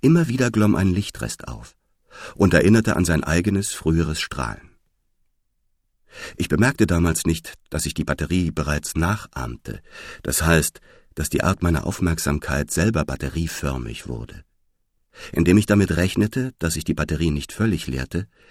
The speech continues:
entstand in mir selber die Wirkungsweise einer Batterie. Meine Erwartung wurde nie völlig leer. Sie rechnete mit der Rückkehr eines mich mehr und mehr rührenden Aufleuchtens.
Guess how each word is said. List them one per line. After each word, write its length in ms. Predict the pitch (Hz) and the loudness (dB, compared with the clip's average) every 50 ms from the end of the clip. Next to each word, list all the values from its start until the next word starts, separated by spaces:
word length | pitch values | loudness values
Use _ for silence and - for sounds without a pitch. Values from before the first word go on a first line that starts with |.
| - - - - - | -20 -20 -20 -8 -2
entstand 500 | - 87 82 - - 98 107 139 - - | 0 0 0 0 2 0 0 0 0 0
in 160 | - 92 92 | 2 4 4
mir 200 | 98 104 110 107 | 6 4 4 4
selber 340 | 85 85 85 101 113 110 107 | 2 2 2 2 2 0 0
die 200 | 107 92 78 73 | 0 -2 -2 0
Wirkungsweise 760 | 85 95 98 - 95 104 101 - - 92 92 95 98 110 101 | 0 0 0 0 -2 -2 -2 -2 -2 -2 -2 -2 -2 -2 -4
einer 180 | - 98 98 95 | -2 -4 -4 -4
Batterie. 560 | - 98 - - 113 117 135 107 - - - _ _ _ _ _ _ _ _ _ _ _ _ _ _ _ _ _ _ _ _ _ - - - - | -6 -6 -6 -6 -6 -6 -6 -8 -8 -10 -14 _ _ _ _ _ _ _ _ _ _ _ _ _ _ _ _ _ _ _ _ _ -20 -20 -10 -2
Meine 240 | - 95 95 98 92 | 0 2 4 4 2
Erwartung 640 | - 90 78 92 113 143 - - 80 73 71 64 | 2 0 0 0 -2 -2 -4 -4 -4 -2 -2 0
wurde 220 | 73 82 82 85 82 | 0 0 2 2 2
nie 260 | 82 90 104 123 131 | 2 2 2 0 -2
völlig 440 | - - - 95 104 107 110 107 - | -2 -2 -2 0 0 0 -2 -4 -4
leer. 300 | 82 73 65 55 52 - _ _ _ _ _ _ _ _ _ _ _ _ _ - - - - | -6 -6 -6 -6 -10 -14 _ _ _ _ _ _ _ _ _ _ _ _ _ -20 -20 -20 -10
Sie 120 | - - 85 | -6 -2 -2
rechnete 440 | 92 127 139 - 85 78 - 73 73 | 0 0 2 2 2 2 2 0 0
mit 160 | 78 73 71 | 0 0 0
der 160 | 73 71 73 | -2 -2 0
Rückkehr 440 | 92 98 - - - 101 107 110 - | -2 -2 -2 0 0 2 2 2 2
eines 280 | - 82 85 82 - | 0 0 0 0 0
mich 200 | - 73 71 - | -2 -2 -2 0
mehr 340 | 78 78 85 90 101 127 139 - _ _ _ _ _ _ | 2 2 2 2 0 -2 -6 -8 _ _ _ _ _ _
und 260 | - 90 71 - - | 0 0 0 0 0
mehr 400 | 76 78 92 101 110 117 95 78 | 2 2 4 4 4 2 2 2
rührenden 600 | 90 95 95 98 98 110 107 101 104 110 117 - | 0 0 2 2 2 2 2 2 0 -2 -2 -2
Aufleuchtens. 800 | - 110 117 113 - - - 107 107 - - - - - - - | -4 -6 -6 -6 -8 -10 -10 -10 -12 -14 -14 -14 -16 -16 -16 -20